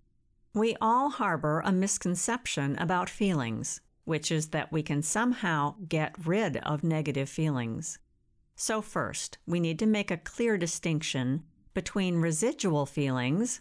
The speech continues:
that have become stagnant and which we don't realize we are holding back, and our innate capacity to experience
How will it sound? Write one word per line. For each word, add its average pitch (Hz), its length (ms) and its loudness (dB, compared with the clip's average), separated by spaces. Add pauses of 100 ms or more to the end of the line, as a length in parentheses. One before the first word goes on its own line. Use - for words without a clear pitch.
that 175 160 -2
have 143 120 -4
become 143 360 -2
stagnant 175 800 0 (420)
and 233 160 2
which 190 260 -2
we 156 80 2
don't 160 360 0
realize 151 680 2
we 156 100 2
are 135 120 2
holding 139 420 0
back, 160 560 -2 (560)
and 190 160 2
our 190 180 2
innate 208 600 0
capacity 170 720 0
to 160 140 -2
experience 208 720 0